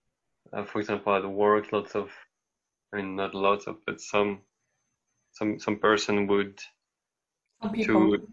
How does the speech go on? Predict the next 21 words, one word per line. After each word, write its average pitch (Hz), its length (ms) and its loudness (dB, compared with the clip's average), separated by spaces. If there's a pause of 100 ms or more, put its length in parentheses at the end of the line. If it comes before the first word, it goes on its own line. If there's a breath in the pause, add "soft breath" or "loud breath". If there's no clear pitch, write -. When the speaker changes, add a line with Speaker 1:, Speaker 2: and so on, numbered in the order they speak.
(140)
Speaker 1:
to, 117 140 -4
to 110 560 2 (460)
in, - 180 -10
in 110 220 -4
their, 110 260 6
in 110 300 -2
their 110 80 4
search 110 380 0
for, 101 540 4
I 98 60 -2
don't 98 220 -2
know, 87 240 -14 (640)
uh, 98 300 0 (100)
a - 40 -4
minute 104 300 2
of 101 140 -2
glory 98 480 4
or 95 380 -2 (480)
a 98 80 -4
long-term 104 580 0
goals, 107 420 4